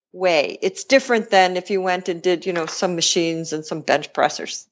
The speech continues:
things like that, because it's so much more integrative. Um, but yes, I think you, you can do workouts twice a day as long as you balance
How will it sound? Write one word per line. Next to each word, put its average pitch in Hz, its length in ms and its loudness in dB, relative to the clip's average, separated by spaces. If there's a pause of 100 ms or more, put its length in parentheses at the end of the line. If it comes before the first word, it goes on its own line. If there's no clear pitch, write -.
things 160 200 -6
like 151 180 0
that, - 220 4
because 175 280 0
it's 175 160 -4
so 202 120 2
much 196 240 2
more 175 300 0 (440)
integrative. 156 800 2 (540)
Um, 175 440 0 (440)
but 247 200 6
yes, 254 300 4
I 196 120 2
think 220 340 -6
you, 208 180 -8
you 202 140 -8
can 240 460 0
do 208 180 4
workouts 185 500 -2
twice 180 380 -4
a 190 40 -6
day 165 460 0
as 190 220 6
long 214 340 2
as 214 240 -2
you 196 140 -4
balance 190 920 2